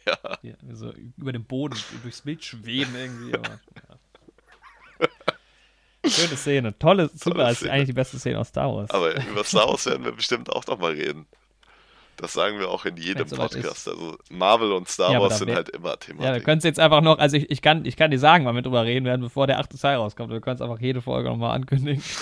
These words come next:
Speaker 1: <laughs> Wir werden's auch jede Folge ankündigen. Seid da, wir werden über
Speaker 2: Ja.
Speaker 1: Star Wars sprechen. Ja, und vielleicht wird ja das Avatar-Franchise auch irgendwann von Disney gekauft.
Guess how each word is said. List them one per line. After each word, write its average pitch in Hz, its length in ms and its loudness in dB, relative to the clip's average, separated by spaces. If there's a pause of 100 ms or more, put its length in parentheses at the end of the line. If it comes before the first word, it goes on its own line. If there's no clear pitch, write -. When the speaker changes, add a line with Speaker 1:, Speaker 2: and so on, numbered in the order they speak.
(120)
Speaker 1:
<laughs> 135 80 2 (1300)
Wir 101 100 0
werden's 110 380 2
auch 78 120 -4
jede 80 220 -6
Folge 82 300 -8
ankündigen. 87 500 -16
Seid 95 320 -6
da, 104 240 -2
wir 80 140 -8
werden 101 200 -6
über 98 140 -12
Speaker 2:
Ja. 151 80 -4
Speaker 1:
Star - 140 -8
Wars - 180 -8
sprechen. - 400 -14 (680)
Ja, 87 140 0
und 90 280 -4
vielleicht - 380 -2
wird 113 140 -6
ja 98 220 0
das 90 260 -8
Avatar-Franchise 92 1800 -4
auch 87 140 -4
irgendwann 98 300 -8
von 87 160 -14
Disney 104 340 -4
gekauft. 104 640 -6